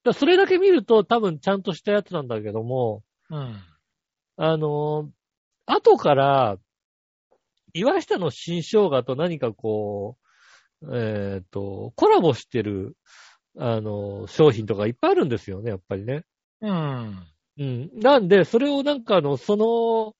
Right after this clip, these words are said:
Speaker 1: あの、ショーケースの中に入れちゃってるから、岩下の歴史なのか、ふざけてんのかよくわからなくなっちゃってるっていうのはあったりね。
Speaker 2: <laughs> うん。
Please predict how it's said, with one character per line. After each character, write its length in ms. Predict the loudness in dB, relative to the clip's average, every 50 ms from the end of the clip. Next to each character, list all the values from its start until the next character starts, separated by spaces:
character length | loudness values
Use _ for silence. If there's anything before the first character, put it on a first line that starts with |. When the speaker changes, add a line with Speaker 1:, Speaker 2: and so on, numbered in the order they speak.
| _ _ _ -20 -20 _ _ _ -6
Speaker 1:
あ 100 | -4 -2
の、 120 | -2 -2
シ 140 | 0 4 4
ョ 100 | 4 4
ー 40 | 4
ケ 120 | 2 2
ー 20 | 2
ス 100 | 2 0
の 60 | -2
中 200 | -2 -2 -2 -2
に 60 | -2 0
入 60 | 0
れ 100 | 0 2
ち 60 | 2
ゃ 60 | 0
っ 60 | -2
て 100 | _ -4
る 100 | -6 -4
か 100 | -4 -4
ら、 460 | -2 -2 0 0 -2 -2 -4 -8 -14 -20 _ _ _ _ _ _ _ _ _ _ _ _ _ _ _ _ _ _ _ _
岩 240 | -4 0 0 0 0
下 280 | -2 -6 -6 -4 -2
の 160 | -2 0 0 2
歴 220 | 2 2 2 0
史 400 | -4 -12 -10 -8 -8 -8 -8 -10 -12 -14 -14 -16 -16 -4 2
な 140 | 2 4 4
の 160 | 4 0 -2
か、 460 | _ 0 2 4 4 2 2 0 -4 _ _ -20 -20 -20 -20 -20 -20 _ _ -20 -10
ふ 160 | -8 0 2
ざ 140 | 4 4 4
け 100 | 4 4
て 120 | 2 2
ん 40 | 2
の 100 | 2 2
か 100 | 2 2
よ 80 | 2
く 60 | 2 2
わ 100 | 0 0
か 100 | 0 -2
ら 60 | -2
な 140 | -2 -4 -2
く 60 | -4
な 100 | -6 -6
っ 20 |
ち 120 | -6 -6 -8
ゃ 40 |
っ 20 | -6
て 140 | _ -6 -6
る 100 | -6 -6
っ 160 | -8 _ _
て 60 | -4
い 100 | -4 -2
う 140 | -2 -2 -4
の 120 | -4 -4 -4
は 80 | -4
あ 40 | -6
っ 40 | -6
た 100 | -8 -10
り 100 | -10 -10
ね。 160 | -10 -8 -8
Speaker 2:
<laughs> 160 | -8 -4 -2
う 40 | 0
ん。 500 | 0 0 0 -2 -4 -6 -8 -12 -16